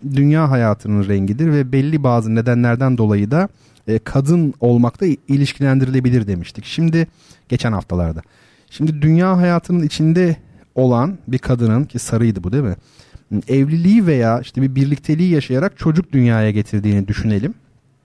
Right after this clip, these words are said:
Bu durumda doğurganlığı ifade eden kırmızı ile sarıyı birleştirmiş ve turuncuyu elde etmiş oluyorsunuz. Yani turuncu burada, e, bana göre öncelikle anneliği ifade eden bir renktir.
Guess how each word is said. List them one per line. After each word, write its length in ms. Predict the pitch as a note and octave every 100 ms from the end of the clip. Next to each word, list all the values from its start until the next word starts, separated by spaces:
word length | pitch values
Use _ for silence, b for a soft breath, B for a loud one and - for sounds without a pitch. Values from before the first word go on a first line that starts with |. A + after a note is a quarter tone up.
| _ _ -
Bu 160 | D3
durumda 460 | D#3+ D3+ C3 D3 G3+ _ b b b b - A2
doğurganlığı 920 | C3 C#3 C#3 D3+ D3 D3 D#3 E3+ C#3+ - -
ifade 480 | A#2 - B2 B2 C3+
eden 260 | A#2 A2 G2+
kırmızı 500 | - B2 B2 B2 D#3
ile 340 | B2 A2 F3+
sarıyı 480 | F3 - C3 C#3+ C3
birleştirmiş 580 | A#2+ A#2+ - B2+ F3 E3+
ve 40 |
turuncuyu 500 | - C#3+ C#3+ C3+ D3+
elde 240 | C3 G#2 G2
etmiş 280 | - -
oluyorsunuz. 680 | F#2+ F#2 F2+ - B2+ G3+ - _ b b b b b
Yani 200 | B2+ B2
turuncu 680 | B2+ - C#3 D3 C#3+ G3+ A3 _ _ _ -
burada, 680 | B2 D3 F3+ C#3 C#3+ F#3+ B2 B2
e, 260 | A#2 A#2
bana 160 | B2+ D#3
göre 180 | C#3 D3+
öncelikle 460 | D3+ C#3 C#3 F#3 -
anneliği 500 | B2 B2 B2+ C3+ C3+
ifade 420 | - G#2 F#2+ F#2
eden 260 | F2 F2 D2+
bir 260 | F2 G2 E2+
renktir. 640 | F#2 E2+ - - - -